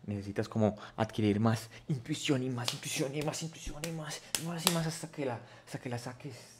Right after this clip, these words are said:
de manera así natural, como si fuera un, un, un suspiro.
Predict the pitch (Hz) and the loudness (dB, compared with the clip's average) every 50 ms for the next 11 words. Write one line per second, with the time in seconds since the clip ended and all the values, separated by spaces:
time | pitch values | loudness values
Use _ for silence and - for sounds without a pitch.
0 | - - - - - - - 120 120 117 113 113 127 123 - - 131 123 127 123 | -20 -20 -20 -20 -18 -14 -12 -10 -8 -6 -6 -6 -6 -8 -6 -4 -4 -2 -2 -4
1 | 120 120 117 117 123 135 - - - - - - - - - - - 131 120 120 | -6 -6 -6 -6 -4 -4 -6 -8 -12 -18 -20 -20 -20 -20 -20 -14 -10 -10 -8 -8
2 | 127 120 120 143 131 131 135 143 147 143 143 - - - - - - - - 151 | -10 -8 -6 -4 -4 -2 0 0 0 -2 -4 -6 -14 -16 -16 -18 -20 -4 -2 0
3 | 147 143 - - - - - - 151 147 139 - - 156 147 - - - - - | 0 0 -2 -8 -14 -18 -6 -2 0 0 2 4 4 4 4 2 -2 -8 0 4
4 | 196 196 190 175 - | 6 6 6 4 2